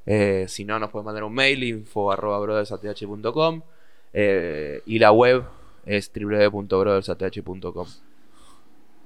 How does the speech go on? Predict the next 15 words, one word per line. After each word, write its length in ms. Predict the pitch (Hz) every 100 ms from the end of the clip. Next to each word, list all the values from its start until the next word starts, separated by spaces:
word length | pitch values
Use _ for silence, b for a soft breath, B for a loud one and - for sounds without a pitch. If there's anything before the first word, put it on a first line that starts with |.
| - -
Eso 200 | 107 110
primero, 460 | 104 113 127 135 - -
para 160 | 98 104
la 60 |
gente 280 | 110 107 101
que 520 | 104 98 90 85 87 - -
quiera 180 | 117 110
arran-, 240 | 104 101
si 120 | 110
está 80 | 104
escuchando 340 | 110 113 107
esto 120 | 107 110
y 20 |
quiere 140 | 107
arrancar, 500 | 107 117 127 139 143